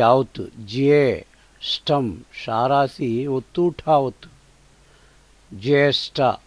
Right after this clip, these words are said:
పక్కనే పూర్ణాంకం. జ్యేష్టం. నాలుగు, ఆషాఢం, ఆషాఢం,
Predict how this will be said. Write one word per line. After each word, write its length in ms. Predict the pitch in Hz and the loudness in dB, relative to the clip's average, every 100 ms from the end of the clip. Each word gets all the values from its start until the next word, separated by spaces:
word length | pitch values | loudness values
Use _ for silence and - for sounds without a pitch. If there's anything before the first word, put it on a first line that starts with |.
| _ - | _ -8
పక్కనే 300 | 127 156 170 139 | -6 -4 -4 -4
పూర్ణాంకం. 500 | 127 107 95 - - _ 107 107 | -6 -6 -10 -16 -20 _ -14 -2
జ్యేష్టం. 600 | 143 151 143 - 147 120 82 - _ _ _ _ _ | 4 4 2 -4 -4 -4 -6 -14 _ _ _ _ _
నాలుగు, 500 | - 123 131 139 113 90 - _ _ _ _ _ _ _ _ - | -8 -2 0 0 -2 -8 -14 _ _ _ _ _ _ _ _ -4
ఆషాఢం, 720 | 117 131 147 180 160 143 104 85 _ _ _ _ _ _ _ _ _ _ _ _ _ - 110 113 127 | 2 4 4 6 6 6 2 -6 _ _ _ _ _ _ _ _ _ _ _ _ _ -10 -4 -2 0
ఆషాఢం, 880 | 139 165 - 139 123 120 117 127 | 0 -4 -4 0 2 2 2 0